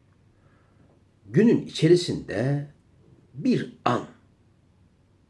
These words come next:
Yani düşünün, o günün içerisinde bir an. Ve o an ne zaman?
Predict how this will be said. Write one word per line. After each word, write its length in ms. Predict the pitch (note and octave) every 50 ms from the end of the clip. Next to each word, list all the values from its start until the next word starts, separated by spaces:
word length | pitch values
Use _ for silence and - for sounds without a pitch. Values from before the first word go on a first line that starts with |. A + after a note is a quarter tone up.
| _ _ _ _ _ _ _ _ _ -
Yani 260 | F2+ E2 E2 - -
düşünün, 360 | - - - C3 G#2+ - - - - _ _ _ -
o 240 | - A#2 A#2 A#2 - -
günün 400 | - - F#2+ F#2+ C3 C#3+ D3 -
içerisinde 1000 | - - - - C#2+ C#2+ C#2+ - - D2 - - - F#2 A2+ C#3 D3+ D3 D3 - _ _ _ _ _ _ _ _ _ -
bir 280 | E3 A3 F3+ - - -
an. 160 | - - D#3 - - _ _ _ _ _ _ _ _ _ _ _ _ _ _ _ _ _ _ _ _ _ _ _ _ _ _ _ _ _ _ _ _ _ _ _ _ _ _ -
Ve 180 | - A#2+ C3+ -
o 160 | C3+ A#2 -
an 380 | A2+ A#2+ B2 C3 C3 B2+ - - - _ _ _ _ _ _
ne 220 | - - C3 C3+ -
zaman? 280 | - G2+ - - -